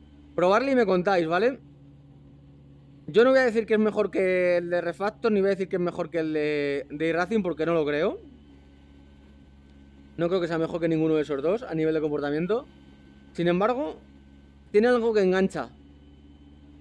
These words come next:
Tiene algo que engancha, es muy divertido. Estoy seguro de que como este coche, si hacen una categoría G T tres online y demás, y se centra en desarrollar este tipo de coches,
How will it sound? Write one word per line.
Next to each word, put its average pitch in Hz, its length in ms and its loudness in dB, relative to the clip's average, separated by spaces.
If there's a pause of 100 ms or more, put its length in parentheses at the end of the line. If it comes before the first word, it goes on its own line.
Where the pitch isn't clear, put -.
(100)
Tiene 202 180 2
algo 240 240 2
que 214 60 2
engancha, 185 300 0
es 208 60 4
muy 240 160 4
divertido. 170 640 2 (1800)
Estoy 180 220 -4
seguro 214 300 2
de 208 100 4
que 170 80 -8
como 180 220 0
este 190 180 -2
coche, 151 460 -4 (1040)
si - 200 -4
hacen 190 200 0
una 202 160 2
categoría 180 540 0
G 170 160 -6
T 160 100 -2
tres 156 480 -2
online 160 480 0
y 147 140 -2
demás, 151 520 -4 (1500)
y 165 140 0
se 160 100 -4
centra 190 320 0
en 202 60 2
desarrollar 180 500 0
este 170 200 -6
tipo 165 200 -2
de 160 120 0
coches, 214 460 -2